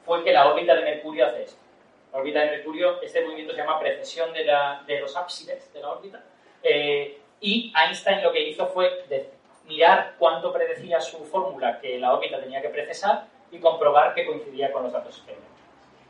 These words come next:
Esto es una cosa poco conocida, que las órbitas no tienen por qué ser cerradas y de hecho en relatividad general no lo son.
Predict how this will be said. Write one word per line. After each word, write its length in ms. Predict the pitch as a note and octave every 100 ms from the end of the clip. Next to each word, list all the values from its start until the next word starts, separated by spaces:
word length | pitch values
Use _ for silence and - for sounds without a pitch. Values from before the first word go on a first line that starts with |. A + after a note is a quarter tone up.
| _ _ _ - _ _
Esto 200 | - -
es 200 | F3+ - -
una 180 | E3 E3
cosa 260 | F#3 F#3
poco 200 | F#3 F3
conocida, 580 | F3+ E3 D#3+ G3 - - - - _
que 100 | -
las 160 | - -
órbitas 380 | - F#3+ F#3
no 100 | -
tienen 220 | F3+ D#3+ F3
por 120 | -
qué 60 |
ser 160 | - -
cerradas 580 | - - - B2 - -
y 80 | C#3+
de 140 | B2
hecho 140 | B2+ -
en 60 |
relatividad 340 | - - A#2 -
general 320 | - - -
no 140 | - -
lo 60 |
son. 140 | -